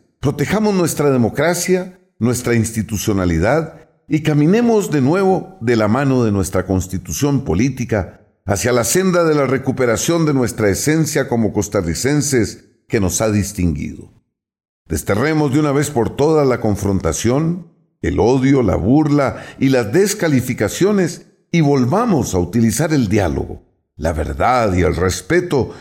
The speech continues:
como herramientas de reconstrucción de la erosión que ha sufrido nuestra democracia. Devolvamos a las nuevas generaciones un país en paz, libre de esa sombra de ira que se ha posado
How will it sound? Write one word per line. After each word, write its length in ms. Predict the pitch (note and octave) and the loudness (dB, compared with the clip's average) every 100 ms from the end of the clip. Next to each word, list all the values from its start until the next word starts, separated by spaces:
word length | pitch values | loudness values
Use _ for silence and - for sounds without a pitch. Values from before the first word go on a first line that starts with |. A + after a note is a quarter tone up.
| - | -10
como 220 | - C3 | -2 0
herramientas 640 | B2+ G#2+ A#2 E3 F3+ F3 C#3 | 2 0 2 2 2 0 0
de 80 | C3+ | 0
reconstrucción 1300 | A2+ A#2 A2+ F#2 G#2+ F#2+ - F3+ G3 E3+ - - - | 0 0 -2 -2 -4 -4 0 0 2 0 -2 -12 -8
de 180 | A2 C#3 | -2 2
la 120 | C3 | 4
erosión 680 | B2+ B2 A2 - D#3+ E3 D#3 | 4 2 2 2 2 2 0
que 120 | D3+ | 0
ha 80 | D3 | 0
sufrido 540 | - G#2+ B2+ C#3 B2+ | -2 -2 2 2 4
nuestra 380 | A2 F#2+ - F2+ | 2 0 0 0
democracia. 760 | F2 D#2+ E2 C#2+ - C2 - _ _ _ _ _ _ _ | 2 0 -2 -4 -6 -12 -18 _ _ _ _ _ _ _
Devolvamos 720 | - A#2 C2+ D2 C3+ A#2+ F#2+ E2 | -6 -2 -2 -2 0 0 0 0
a 60 | |
las 120 | D#2+ | 0
nuevas 320 | E2+ A#2+ A#2+ - | 2 2 0 0
generaciones 840 | G2 F#2 D#2 - B2 B2 F#2+ - - _ _ | -2 0 0 -2 0 2 0 -2 -16 _ _
un 180 | A#2+ A2 | -2 0
país 340 | G2 G2+ F#2+ | 0 0 0
en 240 | G2 F2+ - | 0 0 0
paz, 520 | F#2 F2+ D#2 - - _ _ _ | -2 -2 -4 -10 -18 _ _ _
libre 460 | G#2 D#3 G3 D#3 A#2 | 0 2 4 4 4
de 220 | A2 C#3+ | 4 4
esa 220 | D3+ C3+ | 2 0
sombra 520 | - E3 F#3 E3 C3+ G#2+ | 0 2 2 2 2 2
de 120 | A2+ | 2
ira 360 | D3+ F#3 D#3 | 2 2 0
que 100 | C3 | 0
se 100 | A#2 | 0
ha 120 | D#3 D3+ | 0 0
posado 560 | A2 D3+ F3 F3 C3 | -2 0 2 2 0